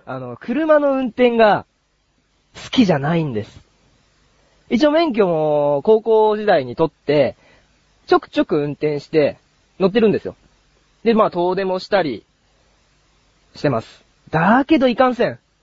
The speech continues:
車の運転が好きになれない。長時間ずっと運転してると、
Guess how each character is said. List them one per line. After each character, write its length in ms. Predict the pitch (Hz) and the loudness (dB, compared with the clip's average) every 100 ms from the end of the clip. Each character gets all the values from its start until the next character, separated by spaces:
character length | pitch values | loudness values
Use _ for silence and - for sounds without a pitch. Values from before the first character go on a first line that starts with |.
| _ _ _ _ _ _ - | _ _ _ _ _ _ -20
車 420 | - 156 180 214 | -14 -8 -2 0
の 100 | 214 | 2
運 80 | 208 | 2
転 140 | 202 | 0
が 120 | 180 175 | -2 -4
好 160 | - | -8
き 140 | - 240 | -6 -2
に 80 | 139 | 0
な 180 | 120 | 0
れ 80 | 160 | 0
な 140 | 214 127 | 0 -4
い。 40 | _ _ _ _ _ | _ _ _ _ _
長 160 | - 330 | 2 2
時 80 | 339 | 4
間 180 | 247 | 0
ず 200 | 175 165 165 | -4 -10 -8
っ 20 | |
と 220 | 175 165 _ _ _ - | -8 -8 _ _ _ -12
運 100 | 175 | -6
転 180 | 180 170 | -4 -2
し 40 | |
て 100 | 180 | -2
る 80 | 165 | 0
と、 320 | 202 160 104 | 2 2 0